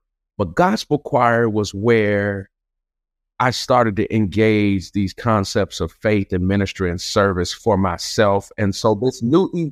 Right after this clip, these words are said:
P embodies the traditional and contemporary music and the spirit of when I was fourteen. And so you will hear seventies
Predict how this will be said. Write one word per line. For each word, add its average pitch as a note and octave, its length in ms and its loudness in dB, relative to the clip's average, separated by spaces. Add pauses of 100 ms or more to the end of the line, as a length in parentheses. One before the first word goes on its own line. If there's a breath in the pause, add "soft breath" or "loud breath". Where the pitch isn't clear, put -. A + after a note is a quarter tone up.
(120)
P A2+ 320 -12 (1600)
embodies B2 880 2
the A2 100 0
traditional B2 800 -2
and G#2 100 -4
contemporary B2 720 -2
music G#2+ 560 0
and G#2+ 200 0
the G#2+ 80 0
spirit C#3+ 800 0 (100)
of G#2+ 580 2 (840)
when A#2 120 2
I A#2 120 4
was A#2+ 160 0
fourteen. D3 720 0 (720)
And G#2+ 140 0
so A#2 160 2
you A2+ 180 0
will C#3 80 2
hear A#2 220 0
seventies B2+ 1080 -2